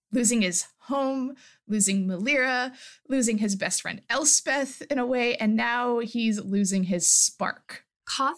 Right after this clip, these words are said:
Speaker 2: and Karn were trying to forge a new home in Zhalfir at Teferi's welcome. They were moving forward,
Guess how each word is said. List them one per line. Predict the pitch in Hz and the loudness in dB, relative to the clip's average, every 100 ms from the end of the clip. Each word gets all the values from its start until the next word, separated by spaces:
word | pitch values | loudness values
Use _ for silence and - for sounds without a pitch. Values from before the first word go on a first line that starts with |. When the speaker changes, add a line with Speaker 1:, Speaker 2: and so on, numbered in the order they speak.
| - | -6
Speaker 2:
and | 294 | -6
Karn | - 202 190 | -2 0 2
were | 185 | 0
trying | 180 190 208 | -2 -2 -2
to | 240 | -2
forge | - 196 190 | -2 -2 0
a | 190 | 0
new | 185 | 0
home | 180 - 196 202 | -2 -2 0 2
in | 196 | 2
Zhalfir | 196 170 175 170 160 156 - | 0 0 -2 -2 0 -2 -2
at | 190 - | -2 -2
Teferi's | 226 190 175 170 | -2 0 0 0
welcome. | 160 160 151 147 175 - - - | -2 -2 -2 -2 -4 -12 -10 -2
They | 208 | 0
were | 254 | 2
moving | 240 196 214 226 226 | 2 2 2 0 0
forward, | 190 180 175 - - | 0 -2 -2 -2 -6